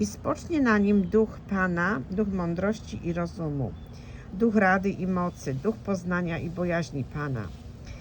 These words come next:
I da mu zrozumienie w bojaźni Pana. Nie będzie on sądził według tego, co oczy widzą, ani wyrokował według tego, co uszy słyszą. W sprawiedliwości przyzna, przyzna prawo biednym, s-,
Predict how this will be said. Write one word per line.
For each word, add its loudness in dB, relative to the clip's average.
I 2
da 4
mu 4
zrozumienie 2
w -6
bojaźni 0
Pana. 0
Nie 0
będzie 0
on -2
sądził -4
według -4
tego, 0
co 0
oczy 0
widzą, -4
ani 0
wyrokował 0
według -4
tego, -2
co -4
uszy -4
słyszą. -6
W -16
sprawiedliwości -2
przyzna, -6
przyzna -4
prawo 0
biednym, -2
s-, -14